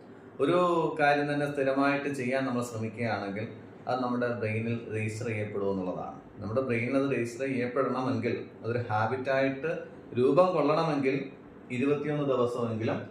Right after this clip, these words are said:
നമ്മൾ കൺസിസ്റ്റന്റ് ആയിട്ട് ഒരു പ്രവൃത്തി ചെയ്യണമെന്നുള്ളതാണ്. അപ്പൊ ഇവിടെ ഒന്നോ രണ്ടോ ദിവസം കഴിയുമ്പോഴേക്കും നമ്മുടെ ഈ,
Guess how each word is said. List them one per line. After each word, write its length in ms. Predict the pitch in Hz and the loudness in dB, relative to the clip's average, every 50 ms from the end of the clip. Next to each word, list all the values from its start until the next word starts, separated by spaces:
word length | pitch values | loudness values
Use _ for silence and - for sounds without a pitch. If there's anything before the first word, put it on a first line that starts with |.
| - - - - - | -14 -16 -16 -8 -4
നമ്മൾ 280 | 117 117 120 123 123 123 | 0 0 0 0 0 0
കൺസിസ്റ്റന്റ് 600 | 113 113 117 120 131 143 139 - 135 120 117 110 | 0 0 -2 -2 -4 -6 -6 -4 -2 -2 0 2
ആയിട്ട് 320 | 107 104 98 98 - - 135 135 - - - - - 107 | 2 2 0 -2 -2 -2 -2 -2 -4 -10 -14 -12 -8 -4
ഒരു 140 | 113 113 | -2 -2
പ്രവൃത്തി 440 | 113 - 110 110 107 107 104 107 113 | -2 0 0 0 0 0 -2 -4 -4
ചെയ്യണമെന്നുള്ളതാണ്. 1000 | 110 101 110 101 98 98 101 101 98 98 98 95 92 92 85 85 - - - - - - - - - - - - - - | -4 -4 -2 -2 -2 -2 -2 -2 -2 -2 -2 -2 -2 -2 -2 -2 -4 -4 -6 -10 -14 -16 -16 -16 -16 -16 -16 -10 -4 -2
അപ്പൊ 160 | 135 160 165 | 2 4 4
ഇവിടെ 200 | 165 165 165 170 | 4 4 4 4
ഒന്നോ 480 | 170 170 160 156 156 160 160 160 160 156 | 4 4 2 2 2 4 4 4 4 2
രണ്ടോ 300 | 156 151 151 151 151 147 | 2 4 4 4 4 4
ദിവസം 400 | 147 143 143 143 147 147 143 143 | 4 2 2 0 0 -2 0 0
കഴിയുമ്പോഴേക്കും 680 | 135 139 139 139 139 135 135 131 131 131 131 135 135 131 | 2 4 4 4 4 4 2 2 0 0 -2 -2 -4 -4
നമ്മുടെ 480 | 131 131 127 123 127 127 127 123 127 123 | -4 -2 -2 -2 0 0 0 0 0 0
ഈ, 240 | 123 127 123 123 | -2 -2 -2 -2